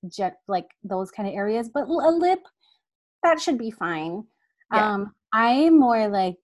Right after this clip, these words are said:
Speaker 1: 'cause people are buying, like, these hot wax kits. And,
Speaker 2: Oh, you're
Speaker 1: like,
Speaker 2: gonna burn yourself, girl.
Speaker 1: Yeah, like, the regular kits that, like, we would use. And I'm just like, that's, that, it, unless you know how to do it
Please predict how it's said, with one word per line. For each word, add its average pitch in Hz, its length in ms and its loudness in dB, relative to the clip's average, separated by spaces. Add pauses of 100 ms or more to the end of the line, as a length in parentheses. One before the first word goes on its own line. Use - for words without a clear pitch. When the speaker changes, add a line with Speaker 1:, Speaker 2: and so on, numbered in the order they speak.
Speaker 1:
'cause 214 120 -8
people 269 220 -4
are 269 120 2
buying, 214 280 -6
like, 208 180 -8
these 196 160 -10
hot - 280 -8
wax - 320 -8
kits. - 500 -16 (160)
And, 240 80 -2
Speaker 2:
Oh, 254 520 2 (220)
you're 220 120 2
Speaker 1:
like, 214 80 4
Speaker 2:
gonna 339 100 2
burn - 240 0
yourself, 403 520 0
girl. 427 280 0 (380)
Speaker 1:
Yeah, 269 240 2
like, 208 200 0
the 226 100 0
regular 247 380 2
kits 240 280 -4
that, 247 120 2
like, 208 160 0
we 214 220 -4
would 262 200 -2
use. 190 540 -6 (160)
And 196 520 -6 (160)
I'm 214 240 -2
just - 160 -16
like, 202 240 -8 (120)
that's, 277 680 -2 (320)
that, 233 220 -2 (580)
it, 240 160 -4 (680)
unless 294 380 4
you 285 120 6
know 214 280 2
how 185 300 -6
to 202 160 -14
do 170 240 -8
it 254 200 -4